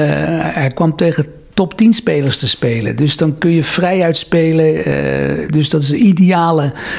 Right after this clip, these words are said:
omstandigheden natuurlijk. En dat heeft hij, eh, heeft hij heel goed gedaan en, eh, gebruik van gemaakt. En ik hoop dat hij, eh, in de toekomst, eh, meer goede resultaten zal boeken.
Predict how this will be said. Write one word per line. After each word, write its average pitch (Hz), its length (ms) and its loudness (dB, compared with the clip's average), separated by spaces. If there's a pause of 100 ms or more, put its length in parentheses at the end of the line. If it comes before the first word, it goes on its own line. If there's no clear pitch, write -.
(320)
omstandigheden 151 840 0
natuurlijk. 120 460 -2
En 170 120 2
dat 147 100 2
heeft 147 280 0
hij, 131 260 2
eh, 127 60 -4 (380)
heeft 113 320 -2
hij 127 100 2
heel 156 260 4
goed 151 240 -2
gedaan 185 500 0
en, 127 240 2 (200)
eh, 135 80 -2 (460)
gebruik 143 400 -2
van 156 160 0
gemaakt. 151 460 0
En 147 120 2
ik 135 80 -2
hoop 147 200 0
dat 135 200 -2
hij, 127 100 0
eh, 117 440 0
in 123 60 0
de 120 140 0
toekomst, 131 540 -2
eh, 135 80 2 (600)
meer 147 300 2
goede 185 300 2
resultaten 165 640 0
zal 151 180 2
boeken. 127 300 -4